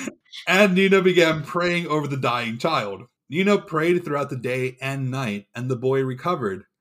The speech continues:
The mother of the boy then accepted Christ in her heart and became Nino's disciple and followed her everywhere, glorifying God with everything she did. And then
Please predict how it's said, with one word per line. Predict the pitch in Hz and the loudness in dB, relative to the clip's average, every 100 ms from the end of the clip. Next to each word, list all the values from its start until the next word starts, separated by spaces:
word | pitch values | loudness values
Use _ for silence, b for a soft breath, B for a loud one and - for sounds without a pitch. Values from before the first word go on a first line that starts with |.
| _ _ _ _ - | _ _ _ _ -2
The | 196 | 2
mother | 220 254 226 | 4 4 2
of | 190 | 4
the | 175 | 2
boy | 147 143 143 147 | 2 4 4 2
then | 113 143 170 | -2 -2 -2
accepted | 156 170 135 131 113 | -2 -4 -4 -4 -6
Christ | - 165 165 165 | -4 -2 -2 -6
in | 151 | -8
her | 156 160 | -6 -6
heart | 131 113 113 - _ _ _ | -2 -2 -4 -10 _ _ _
and | 151 | -6
became | 156 180 175 | -6 -4 -4
Nino's | 175 220 214 208 | 0 0 0 -2
disciple | 180 185 190 185 120 107 120 | -8 -4 -4 -4 -4 -6 -8
and | 117 - | -10 -6
followed | 131 131 117 | -4 -4 -6
her | 113 120 - 113 | -6 -6 -8 -10
everywhere, | 110 107 95 95 95 _ _ _ - | -8 -8 -8 -10 -14 _ _ _ -10
glorifying | 135 190 185 180 160 143 127 | 0 4 4 2 -2 -2 -4
God | 117 117 113 | -2 0 0
with | 110 - | -2 -6
everything | 147 165 165 156 | -4 -4 -4 -6
she | - 156 | -8 -8
did. | 123 117 117 - _ _ | -6 -6 -8 -14 _ _
And | 175 185 | -6 0
then | 196 190 104 | 0 0 -2